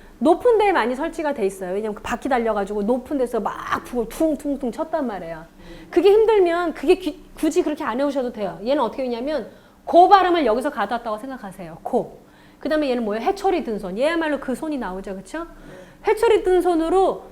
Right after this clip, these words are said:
두드릴 고 이렇게 외우는 거예요. 고잖아요. 그래서 어떻게 해요?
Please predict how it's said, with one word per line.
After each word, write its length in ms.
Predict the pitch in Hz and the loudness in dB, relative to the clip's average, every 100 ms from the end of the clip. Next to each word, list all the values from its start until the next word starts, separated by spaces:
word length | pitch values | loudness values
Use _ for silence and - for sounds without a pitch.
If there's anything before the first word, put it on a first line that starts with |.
| - | -18
두드릴 720 | - 311 330 370 370 381 359 - | -2 0 4 4 6 4 2 0
고 540 | - 247 208 165 - | 0 2 2 -4 -6
이렇게 240 | 208 247 247 | -6 -4 -4
외우는 300 | 185 185 170 | -4 -6 -10
거예요. 320 | 165 135 156 - - - | -12 -12 -14 -16 -20 -4
고잖아요. 520 | 320 311 247 185 175 | -2 0 -2 -4 -8
그래서 180 | 190 220 | -8 -6
어떻게 180 | 233 | -4
해요? 160 | 269 | -4